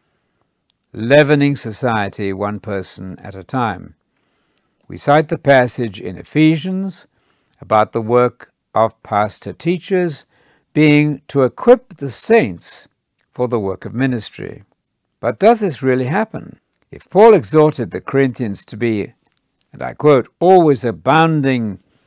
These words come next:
in the work of the Lord," and if he was encouraged when in prison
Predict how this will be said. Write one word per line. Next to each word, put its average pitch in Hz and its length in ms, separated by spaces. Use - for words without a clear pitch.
in 85 140
the 85 100
work 117 320
of 87 140
the 87 100
Lord," 160 500
and 87 140
if 85 80
he 131 100
was 127 200
encouraged 160 640
when 123 200
in 98 160
prison 170 680